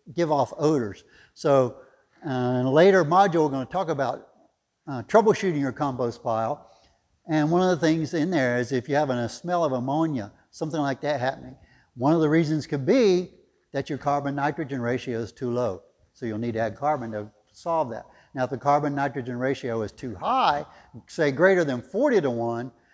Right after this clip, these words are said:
then it's gonna take much longer for the compost to break down because you're limiting nitrogen. Nitrogen, again, as we pointed out earlier, is important for the proteins, for the amino acids,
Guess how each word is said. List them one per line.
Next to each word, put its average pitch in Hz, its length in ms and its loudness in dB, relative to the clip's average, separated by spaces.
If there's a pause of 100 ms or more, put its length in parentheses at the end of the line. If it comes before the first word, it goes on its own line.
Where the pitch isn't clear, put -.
(180)
then 175 160 -2
it's 165 120 -4
gonna 165 220 2
take 170 280 0
much 165 340 0
longer 180 400 0
for 123 100 -8
the 123 100 -6
compost 147 520 -8
to 143 60 -8
break 131 320 -4
down 131 460 -4 (1040)
because 127 500 0
you're 131 160 -4
limiting 131 400 -2
nitrogen. 143 480 -4 (240)
Nitrogen, 147 520 -2
again, 180 500 -2 (160)
as 107 80 -4
we 117 60 -2
pointed 131 320 -4
out 139 120 0
earlier, 175 460 0 (140)
is 123 100 -8
important 156 420 -2
for 113 120 -8
the 113 80 -6
proteins, 160 640 -2
for 120 100 -10
the 117 80 -8
amino 135 320 -4
acids, 156 420 -2